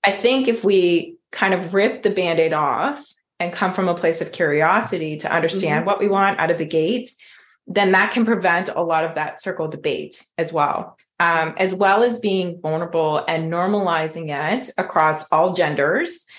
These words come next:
Speaker 1: to
Speaker 2: Yeah,
Speaker 1: say
Speaker 2: yeah.
Speaker 1: things like, "I feel."
Speaker 2: Mm-hmm.
Speaker 1: Um, at
Speaker 2: Yes.
Speaker 1: work, it's okay to say, "I feel frustrated about this because," or,
Speaker 2: Yeah.
Speaker 1: "I feel excited about this because." Um, it's allowing people in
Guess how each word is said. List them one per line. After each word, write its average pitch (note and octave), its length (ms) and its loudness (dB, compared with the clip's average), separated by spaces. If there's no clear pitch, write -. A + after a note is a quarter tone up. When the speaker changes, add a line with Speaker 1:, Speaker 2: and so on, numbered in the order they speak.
Speaker 1:
to F3 100 -2
Speaker 2:
Yeah, F3+ 60 -4
Speaker 1:
say A3+ 260 2
Speaker 2:
yeah. - 100 -4
Speaker 1:
things F3 300 -2
like, D#3+ 460 2
"I E3+ 260 4
feel." D#3+ 640 -4
Speaker 2:
Mm-hmm. F3+ 120 4
Speaker 1:
Um, D#3 160 -12
at G3+ 180 4
Speaker 2:
Yes. G3+ 60 0
Speaker 1:
work, A3 240 2
it's G#3 240 -2
okay G#3+ 460 -2
to G#3 100 -10
say, F3 480 -4
"I G3 160 -6
feel G#3 180 -4
frustrated F3+ 580 -4
about E3 240 -4
this D#3 180 -6
because," F3+ 680 -2
or, F#3 120 4
Speaker 2:
Yeah. G3+ 140 2
Speaker 1:
"I A3 60 4
feel A#3 200 4
excited A3+ 480 0
about D#3 320 -2
this - 240 -6
because." F#3+ 840 -2
Um, F#3 560 0
it's A3 160 0
allowing A3 460 4
people G3+ 420 0
in F3+ 500 -4